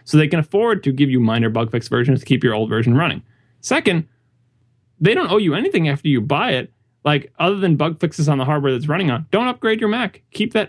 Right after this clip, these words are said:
that version of the operating system, that version of your hardware, that version of the software will continue to work until it breaks and you can't get parts to fix it, right?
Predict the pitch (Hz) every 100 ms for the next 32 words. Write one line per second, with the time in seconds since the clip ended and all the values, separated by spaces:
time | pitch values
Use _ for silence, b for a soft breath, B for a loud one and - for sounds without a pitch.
0 | 156 202 240 202 202 165 165 160 _ _
1 | _ _ _ _ _ 127 127 135 160 180
2 | 175 185 185 190 - b b 135 139 139
3 | 131 120 117 175 165 180 175 131 123 139
4 | 131 127 156 147 156 143 147 b b -
5 | 196 226 185 214 214 170 180 208 - 147
6 | 160 147 135 139 139 147 139 123 131 127
7 | - - 127 - - 117 123 - - _
8 | _ _ - 131 156